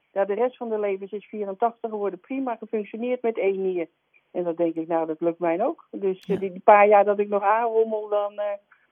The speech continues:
Speaker 1: ja, dat gaat met één nier ook nog.
Speaker 2: Ja. En heeft u, heeft uw zoon u, u nooit voor, eh, en uw vriend, hè, u heeft een partner, eh, heeft niemand u ooit voor gek verklaard?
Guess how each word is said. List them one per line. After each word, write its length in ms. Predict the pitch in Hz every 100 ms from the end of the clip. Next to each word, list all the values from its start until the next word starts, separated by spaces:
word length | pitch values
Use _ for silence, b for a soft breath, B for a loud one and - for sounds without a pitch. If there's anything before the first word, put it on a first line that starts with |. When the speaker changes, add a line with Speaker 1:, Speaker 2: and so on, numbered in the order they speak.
| _ -
Speaker 1:
ja, 280 | 277 240 - -
dat 180 | 240 233
gaat 180 | 233 240
met 100 | 226
één 220 | 240 233
nier 200 | 240 240
ook 160 | 330
nog. 320 | 392 370 - _ -
Speaker 2:
Ja. 180 | 240 - 240
En 160 | - 247
heeft 220 | 262 269
u, 40 |
heeft 460 | 254 247 233 240 240
uw 60 | 240
zoon 240 | 254 254
u, 240 | 247 233 -
u 180 | - 226
nooit 280 | 240 247
voor, 200 | - 226
eh, 300 | 220 - 208
en 120 | 208 196
uw 80 |
vriend, 360 | 170 - 202 262
hè, 100 | 202
u 40 | 240
heeft 160 | 196
een 120 | 185 -
partner, 440 | 233 247 247 233
eh, 120 | - 214
heeft 220 | 226 202
niemand 300 | 254 285 269
u 100 | -
ooit 200 | 254 -
voor 100 | 254
gek 180 | 269 -
verklaard? 520 | 262 262 269 330